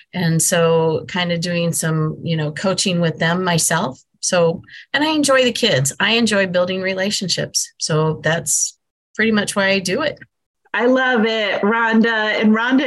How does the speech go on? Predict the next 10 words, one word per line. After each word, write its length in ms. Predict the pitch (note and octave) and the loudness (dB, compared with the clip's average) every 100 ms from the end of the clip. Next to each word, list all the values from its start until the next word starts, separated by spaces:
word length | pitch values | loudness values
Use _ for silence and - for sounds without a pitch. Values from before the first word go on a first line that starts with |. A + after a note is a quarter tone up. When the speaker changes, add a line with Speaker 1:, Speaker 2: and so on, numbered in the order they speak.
| A3 | 0
Speaker 2:
and 140 | G3+ | -2
I 160 | G3 G3 | -2 -2
have 480 | G3 G3+ D#3+ D3+ - | -2 -2 -2 -2 -4
had 200 | F3+ F#3 | -2 -2
our 300 | E3 D#3+ D#3+ D#3+ | 0 0 -2 -4
paths 420 | E3+ D#3+ D#3+ - | -4 -2 -4 -8
cross 480 | - E3 C3+ C3+ - | -6 -2 -2 -2 0
many 240 | A3 A#3+ | 2 4
years 280 | G3 D3 C#3+ | 4 2 0
ago. 340 | C3 A#2+ A#2 | -2 0 0